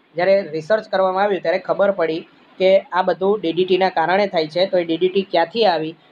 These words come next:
તો કે દૂધ દ્વારા લોકોના શરીરમાં પ્રવેશ કરી ચૂકી હતી. તો આ પ્રકારની ઘટનાઓ કંઈક જૈવિક વિશાલનની ઘટના તરીકે ઓળખાય છે. એટલે in short તમને વ્યાખ્યા પૂછાય તો વિવિધ રસાયણો જૈવ અવિઘટનીય હોવાથી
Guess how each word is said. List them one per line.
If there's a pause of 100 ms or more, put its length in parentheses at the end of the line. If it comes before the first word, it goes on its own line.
(140)
તો
કે
દૂધ
દ્વારા
લોકોના
શરીરમાં
પ્રવેશ (160)
કરી
ચૂકી
હતી. (560)
તો
આ
પ્રકારની
ઘટનાઓ
કંઈક
જૈવિક
વિશાલનની
ઘટના
તરીકે (420)
ઓળખાય
છે. (840)
એટલે
in
short
તમને
વ્યાખ્યા
પૂછાય (340)
તો (100)
વિવિધ
રસાયણો
જૈવ
અવિઘટનીય
હોવાથી